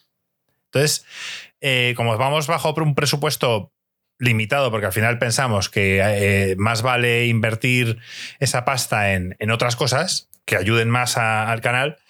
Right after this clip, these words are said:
pues, eh, creo que nos vamos a quedar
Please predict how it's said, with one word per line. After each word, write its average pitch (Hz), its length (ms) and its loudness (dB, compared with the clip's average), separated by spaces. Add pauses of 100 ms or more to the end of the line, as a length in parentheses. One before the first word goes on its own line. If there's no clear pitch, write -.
(340)
pues, 117 500 0
eh, 110 540 2 (280)
creo 127 180 2
que 151 80 2
nos 143 100 2
vamos 139 160 2
a 135 60 0
quedar 127 360 0